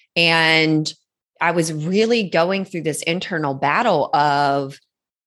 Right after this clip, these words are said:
I'm not being of integrity with myself. And that's what it really came down to for me. And let me explain what I mean by that. Like I said, when I started my first coaching business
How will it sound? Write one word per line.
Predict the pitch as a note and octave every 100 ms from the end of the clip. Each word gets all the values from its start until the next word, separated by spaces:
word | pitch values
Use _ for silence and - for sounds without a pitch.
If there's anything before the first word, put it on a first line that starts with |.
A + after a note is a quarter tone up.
| _ _
I'm | F3+ A3
not | C4 A3+ D#3+
being | E3+ E3 D#3+ D#3 D3+ D3+ - _ _ _
of | - E3
integrity | D#3+ D3 - G3+ A3 F3
with | C#3+ C#3+
myself. | C#3+ - - - B2+ A#2 - - - _ _ _ _ _ _ _ _ _
And | E3+ D#3+
that's | E3+ A3+ -
what | D4
it | G3
really | C#3+ D#3 F3+ F3
came | E3 F#3+ D#3+
down | C#3 C#3
to | C#3 C#3
for | - C3
me. | B2+ A#2 - C#3+ _ _ _ _ _ _ _ _ -
And | G3
let |
me | B3+ C4+
explain | - - - G3+
what | G#3
I | E3
mean | D3+ D3+ D3+
by | A#2+
that. | F#2+ G#1 - - _ _ _ _ _ _
Like | G3+ A3
I | B3
said, | B3+ G3+ D3+
when | C#3+ D3
I | F#3
started | - G#3 F#3 F#3+ E3+
my | D3+ C#3+ D3+ - -
first | F3+ G3 - - _
coaching | - G3+ G3 - F3 E3 D#3 - - D3
business | C#3+ C#3 C#3+ C3+ -